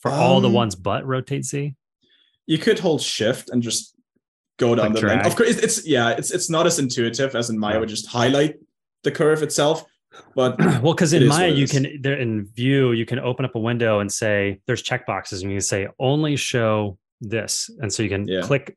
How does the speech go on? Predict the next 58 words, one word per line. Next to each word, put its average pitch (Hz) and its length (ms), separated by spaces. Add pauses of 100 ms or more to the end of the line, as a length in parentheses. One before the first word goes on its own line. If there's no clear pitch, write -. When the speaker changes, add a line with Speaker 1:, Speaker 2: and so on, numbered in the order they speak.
Speaker 1:
rotate 117 380
Z 117 260
and 104 100
it'll 95 200
get 95 120
rid 95 120
of 87 80
everything 90 340
else. 101 320 (140)
You 120 100
can 135 80
also 139 300
synchronize 123 760
your 101 80
graph 101 380
editor 117 200
display 127 400
with 123 220
your 101 120
channel 104 280
box. 123 400 (340)
So 110 140
if 98 80
I 117 80
select 101 560 (320)
you 107 100
know, 101 80
an 92 60
attribute 101 380
in 104 40
the 92 60
channel 101 260
box, 90 500
then 98 140
that's 98 220
gonna 98 340 (160)
only 110 280
show 95 600
in 98 160
the, 92 200
in 95 80
the 92 80
graph 92 280
editor 98 240
as 92 140
well. 98 240
So - 120
there's, 113 120
like, 117 120
Speaker 2:
Mm. 104 40
Speaker 1:
multiple 117 380
ways 98 300
to 95 100
do 95 140
that 92 260
that 98 100
are, 92 160
like, 92 260